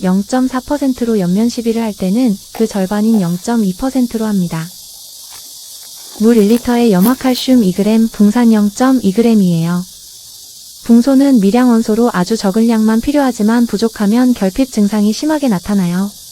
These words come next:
붕소와 붕사, 붕산에 대해서는 김장 배추 팁번 영상 등에서도 여러 번 설명드렸으니까 여기서는 생략할까요?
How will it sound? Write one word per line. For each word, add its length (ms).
붕소와 420
붕사, 340
붕산에 460
대해서는 640
김장 400
배추 320
팁번 400
영상 380
등에서도 640
여러 200
번 140
설명드렸으니까 1120
여기서는 500
생략할까요? 840